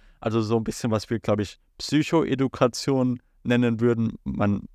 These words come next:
äh, erzählt quasi über die Forschung. Und dann das Ziel war quasi, äh, gegen Stereotypen zu entstigmatisieren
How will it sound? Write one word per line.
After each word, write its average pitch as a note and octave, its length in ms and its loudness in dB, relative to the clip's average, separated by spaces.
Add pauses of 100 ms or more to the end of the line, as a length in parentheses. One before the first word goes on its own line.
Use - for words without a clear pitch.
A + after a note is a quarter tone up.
(120)
äh, - 80 -4
erzählt A2+ 480 0
quasi A2 300 2
über G2+ 140 0
die - 120 -2
Forschung. C3+ 600 -2 (720)
Und C3 200 0
dann E3 160 2
das D3 240 -2
Ziel D3+ 260 2
war A#2 240 4
quasi, A2 540 0
äh, G2 420 0
gegen G#2 300 0
Stereotypen A2+ 800 0
zu - 220 -2
entstigmatisieren B2+ 1400 0